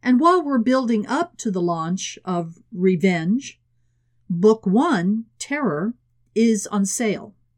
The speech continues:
The ebook again, also for a dollar ninety-nine cents. You could buy yourself or your friends both books.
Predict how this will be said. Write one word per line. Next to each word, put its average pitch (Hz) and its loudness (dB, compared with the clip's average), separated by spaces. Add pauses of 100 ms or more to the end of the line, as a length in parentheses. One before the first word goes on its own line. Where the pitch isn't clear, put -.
The 226 0
ebook 202 0
again, 180 0 (520)
also 240 0
for 240 -4
a 226 -2
dollar 185 2
ninety-nine 165 -4
cents. - -12 (1120)
You 226 6
could 240 0
buy 220 2
yourself 269 -4
or 196 -2
your 196 0
friends 185 -4 (380)
both 247 -4
books. - -6